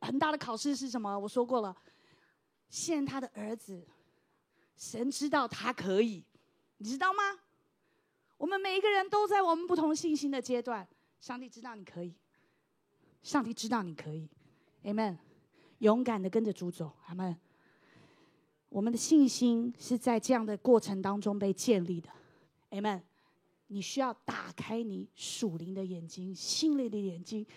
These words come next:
看见上帝美好的恩典。我曾经读过一段的文字，我觉得非常的好。这段的文字可以帮我们放一下吗？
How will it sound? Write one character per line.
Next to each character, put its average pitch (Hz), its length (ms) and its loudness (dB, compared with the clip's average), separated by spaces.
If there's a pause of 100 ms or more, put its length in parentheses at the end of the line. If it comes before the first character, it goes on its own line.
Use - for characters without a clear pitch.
(300)
看 294 280 0
见 226 300 -4
上 214 340 -6
帝 208 200 -10
美 185 200 -8
好 190 180 -12
的 165 160 -16
恩 185 180 -8
典。 180 180 -18 (1120)
我 - 140 -10
曾 254 200 -4
经 277 160 -2
读 233 160 -4
过 254 220 -2
一 - 100 -10
段 262 200 -2
的 233 80 -2
文 214 300 2
字， 254 180 2
我 202 140 4
觉 202 120 -2
得 208 120 0
非 247 200 -2
常 196 240 -8
的 196 100 -8
好。 - 280 -10 (2500)
这 233 140 -8
段 220 140 -4
的 208 60 -6
文 196 240 -2
字 214 180 -4
可 196 160 -10
以 185 60 -14
帮 190 140 -16
我 190 40 -12
们 180 80 -14
放 214 220 -12
一 202 60 -16
下 254 140 -16
吗？ 269 100 -12